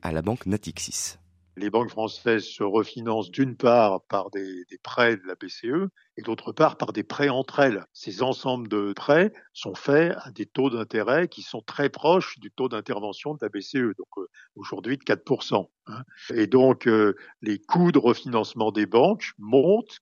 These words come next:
Speaker 2: comme les taux d'intérêt de la B C E. Et donc, si une banque a un coût de financement à quatre pour cent, bah, elle va, elle va faire du crédit, euh, progressivement au-dessus de quatre pour cent pour garder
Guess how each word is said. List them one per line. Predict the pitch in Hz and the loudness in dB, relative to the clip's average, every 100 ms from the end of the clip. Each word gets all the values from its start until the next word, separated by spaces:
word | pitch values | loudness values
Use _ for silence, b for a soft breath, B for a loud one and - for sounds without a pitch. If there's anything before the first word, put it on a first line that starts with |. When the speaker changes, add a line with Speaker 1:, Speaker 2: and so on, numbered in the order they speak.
| _ | _
Speaker 2:
comme | 151 156 180 175 139 | 0 0 0 -6 -12
les | 98 | -14
taux | - 123 | -8 -8
d'intérêt | 107 - 101 127 | -8 -6 -2 -2
de | 131 107 | -2 -4
la | 95 | -6
B | 98 | -8
C | - 127 | -6 -4
E. | 110 - _ _ _ _ - | -4 -6 _ _ _ _ -18
Et | 98 | -14
donc, | 113 | -14
si | - 139 | -14 -8
une | 135 113 | -6 -4
banque | 98 131 123 - | 2 4 4 2
a | 98 | 2
un | 98 | 2
coût | - 139 | -2 -6
de | - | -6
financement | - 113 107 - 113 | -2 0 0 -2 -2
à | 101 | -2
quatre | - 95 - | 0 0 0
pour | 101 - | -6 -2
cent, | 151 180 180 | 4 4 4
bah, | 107 98 B B 110 | 2 -2 B B -6
elle | 101 | 2
va, | 107 98 95 98 | 2 2 -2 -4
elle | 104 | -4
va | 95 92 | -6 -6
faire | 135 127 | -2 -2
du | 104 95 | -4 -14
crédit, | - 107 101 143 156 | -10 -10 -6 0 4
euh, | 101 | 4
progressivement | 98 117 104 104 - 95 110 151 | 2 0 0 0 -4 -4 2 4
au-dessus | 120 117 - 160 | 4 2 -2 -4
de | 151 | -2
quatre | 120 101 | -2 -2
pour | - 101 | -4 -8
cent | - 165 | -2 -2
pour | 180 98 98 | -2 -8 -6
garder | 95 95 123 | -6 -2 -4